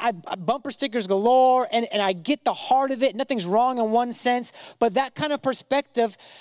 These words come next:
uh, al-, uh, enables us to put some kind of stiff arm towards the stuff in the Old Testament. Like, "That's religion. We're about relationship." But I want you to see that God is not different in the New Testament than the Old Testament. He did with Israel what he did through Jesus.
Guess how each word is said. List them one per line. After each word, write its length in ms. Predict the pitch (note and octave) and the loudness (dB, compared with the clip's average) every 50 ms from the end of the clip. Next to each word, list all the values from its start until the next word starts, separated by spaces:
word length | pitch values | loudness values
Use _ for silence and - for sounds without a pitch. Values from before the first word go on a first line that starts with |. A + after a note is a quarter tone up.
| - _ - | -20 _ -2
uh, 220 | - F#3+ G3 F#3+ - G#3 | 0 0 2 0 0 0
al-, 280 | G#3 G#3+ G#3+ A#3 A3+ - | 0 0 2 0 -2 0
uh, 140 | - G#3+ G#3 - | 0 -2 0 0
enables 420 | G#3 G#3+ A#3+ D#4 D#4+ D4+ C4+ G#3 | 0 0 0 2 2 2 2 2
us 140 | A#3+ A3+ - | 2 0 0
to 100 | - A#3 | 0 -2
put 200 | - A#3+ C4+ - | -2 -2 -4 -4
some 100 | - - | -4 -2
kind 140 | B3+ C4 A3 | 0 0 0
of 40 | |
stiff 540 | - - - - - - D#4 D#4+ - - - | 0 -2 -4 -4 -2 0 0 0 0 0 0
arm 340 | A3 G3+ F#3+ F3+ F3+ F3 F3 | 0 2 2 2 0 -2 -4
towards 520 | - - - G#3 G#3 G3+ G3 F#3+ F3+ - | -8 -4 0 2 2 4 2 2 0 -2
the 180 | - - F#3 - | -4 -4 -2 -2
stuff 240 | - - B3+ C4 A3 | -2 -2 -2 -2 -2
in 60 | A3+ | -2
the 80 | G#3 G3+ | -2 0
Old 220 | F3+ G3 G3 F#3+ | 0 0 0 0
Testament. 400 | - A3 B3+ A#3+ - - E3 B2+ | 0 -2 -2 -2 -2 -6 -8 -10
Like, 140 | B2+ - _ | -10 -12 _
"That's 300 | - F#3 G3+ G3 - - | -6 -6 -6 -6 -6 -6
religion. 560 | E3+ D#3+ D3+ D3+ D#3+ E3 D3+ D3+ D3 C3+ C#3 - - - _ | -4 -4 0 0 0 0 -2 -4 -6 -6 -8 -10 -14 -20 _
We're 160 | - F3 G3+ G3 | -2 0 0 0
about 240 | E3 E3+ C#3+ C#3 | 0 0 0 0
relationship." 920 | D3 C#3+ C#3+ C#3+ D3+ F3 F3 - - C#3+ B2+ B2+ - - - A#2+ - _ _ _ _ _ _ _ _ - | -2 -2 -2 0 -2 -2 -2 -4 -6 -10 -10 -12 -12 -10 -10 -12 -16 _ _ _ _ _ _ _ _ -2
But 80 | - G3+ | 0 2
I 80 | G#3 | 2
want 420 | G#3+ G#3 G#3+ A3 A#3+ B3+ - - - | 2 2 2 0 0 -2 -4 -2 0
you 140 | C#4+ C#4+ | 2 2
to 100 | B3 C#4+ | 2 2
see 640 | B3 - - - E4 D#4+ D4+ C4+ B3 A#3 A#3+ A#3+ A3+ _ _ _ _ _ _ _ - | 0 0 2 2 2 2 2 0 -2 -4 -6 -8 -12 _ _ _ _ _ _ _ -2
that 160 | A#3 G#3+ F#3+ | -2 0 0
God 320 | F3 A#3 A#3 B3+ C#4+ D4 | 0 0 2 2 0 0
is 100 | C#4+ C4 | -2 -2
not 220 | A3+ C4+ B3+ G#3+ F3+ | -2 -2 -2 -2 0
different 400 | E3 A#3 B3 - - C#4 C4 B3+ | 0 0 0 2 0 0 0 0
in 60 | A#3+ | 2
the 100 | A#3+ C4 | 2 2
New 80 | C#4 C4 | 2 2
Testament 380 | - C4+ C4 A#3+ - B3+ B3 | 0 0 -2 -2 -2 -6 -4
than 120 | A#3 A#3 A3+ | -2 0 2
the 80 | G#3+ | 2
Old 140 | C4 C#4+ - | 2 2 2
Testament. 540 | - A#3+ G#3+ - - A3 G#3 G3+ G3+ G3 - - - - | 0 -2 -2 -2 -4 -6 -4 -4 -4 -6 -8 -12 -20 -18
He 300 | - - A#3+ C4+ C#4 C#4 | -6 -2 0 2 2 2
did 260 | G#3 F#3 G#3+ C4 C#4+ C#4 | 0 0 -2 0 0 0
with 140 | C4+ G3+ | -2 -4
Israel 440 | - B3+ C#4 A3+ A#3+ B3 A#3 A3 G#3+ | -4 -4 -2 -2 0 2 2 2 2
what 160 | G#3 A#3 A3 | 2 0 -2
he 140 | F#3+ F#3+ A#3 | -2 -4 -6
did 240 | F#3+ F3 A#3 B3 - | -4 -2 -4 -4 -4
through 120 | - A3+ | -4 -6
Jesus. 500 | F#3 E3+ A3 A#3+ A#3+ G#3 G3 G#3+ G3 - | -6 -4 -4 -4 -4 -4 -2 -2 -2 -4